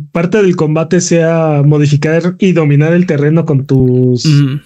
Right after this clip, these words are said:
Speaker 1: con tus armas, ¿no? Este, creo que va, va, va a ser un, un, algo atractivo.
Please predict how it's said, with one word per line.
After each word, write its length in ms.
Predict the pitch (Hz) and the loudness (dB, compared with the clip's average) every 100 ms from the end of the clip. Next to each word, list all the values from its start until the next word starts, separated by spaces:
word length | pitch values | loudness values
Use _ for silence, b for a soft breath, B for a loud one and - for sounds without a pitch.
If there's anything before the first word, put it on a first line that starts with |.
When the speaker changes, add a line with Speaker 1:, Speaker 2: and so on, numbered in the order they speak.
| _ | _
Speaker 1:
con 220 | - 135 143 | -4 -4 -4
tus 260 | - 135 139 | -2 -2 0
armas, 600 | 147 156 185 262 - - - | 0 0 0 -4 -10 -16 -8
¿no? 220 | 196 170 | -6 -6
Este, 560 | 127 - - 127 113 123 _ _ _ _ _ _ _ _ _ _ _ _ - | -8 -10 -12 -12 -12 -16 _ _ _ _ _ _ _ _ _ _ _ _ -4
creo 200 | 156 160 | -2 0
que 120 | 175 | 0
va, 300 | 160 165 156 | 0 2 0
va, 640 | 143 131 147 151 156 165 160 151 _ _ - | 0 0 0 0 0 0 -2 -6 _ _ -6
va 320 | 151 147 156 165 | -2 0 0 0
a 40 | |
ser 200 | 165 175 | 0 0
un, 380 | 170 165 165 160 | 2 2 2 0
un, 760 | 156 160 170 160 160 160 160 156 | 0 2 2 2 2 2 2 0
algo 220 | 165 180 | -2 0
atractivo. 520 | 190 175 156 190 180 | 0 -2 -2 0 0